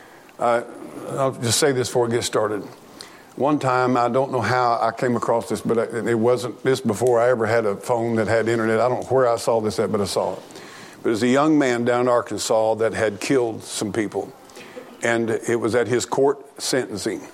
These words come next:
He had been found guilty by a jury of murder. And the judge and the jury recommended sentence to death.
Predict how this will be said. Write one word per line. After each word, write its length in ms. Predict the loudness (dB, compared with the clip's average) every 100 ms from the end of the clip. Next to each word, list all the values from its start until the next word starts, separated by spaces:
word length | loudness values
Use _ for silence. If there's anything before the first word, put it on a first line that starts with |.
| -6
He 220 | -2 0
had 100 | 0
been 220 | 0 0
found 320 | 0 0 2
guilty 260 | 0 0 0
by 240 | 2 2
a 40 | 2
jury 460 | 0 2 2 0 -6 -18 -20 -20 -16 -4
of 160 | -2
murder. 440 | 0 0 0 -2 -8 -16 -18 -20 -20 -20 -20 -20 -8 -2
And 160 | 0
the 80 | 0
judge 500 | 2 4 2 0 -6 -4
and 160 | 0
the 60 | 2
jury 340 | 2 4 4
recommended 560 | 4 0 2 0 2 0
sentence 380 | 0 -2 -2 -4
to 120 | 0
death. 300 | 2 0 -2